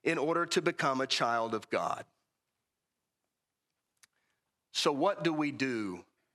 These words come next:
with such people who are good, honest, devout, dedicated, sincere people, and yet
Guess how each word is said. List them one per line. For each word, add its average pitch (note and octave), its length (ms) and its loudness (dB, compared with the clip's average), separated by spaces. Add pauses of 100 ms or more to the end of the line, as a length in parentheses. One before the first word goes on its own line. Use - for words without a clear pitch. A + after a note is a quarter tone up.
(200)
with B2 200 -2
such - 420 -2
people - 380 -8 (1160)
who E3 200 2
are B2+ 180 2
good, F#3+ 580 0 (380)
honest, E3 680 2 (220)
devout, D3 760 2
dedicated, D#3+ 800 2
sincere F3+ 800 0
people, C3+ 560 -2
and C#3 240 0
yet E3 500 0